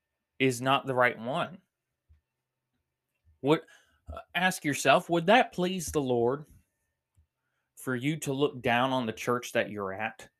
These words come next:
Would it please the Lord to do that? Would it please the Lord for you to bash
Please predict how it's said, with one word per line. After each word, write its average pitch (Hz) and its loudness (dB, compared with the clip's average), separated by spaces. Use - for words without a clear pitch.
Would 151 8
it 220 2
please 180 0
the 143 -2
Lord 143 2
to 131 -6
do 123 -2
that? 139 -2
Would 196 2
it 214 -8
please 233 -6
the 175 -4
Lord 143 0
for 139 -2
you 143 -4
to 131 -8
bash 123 -4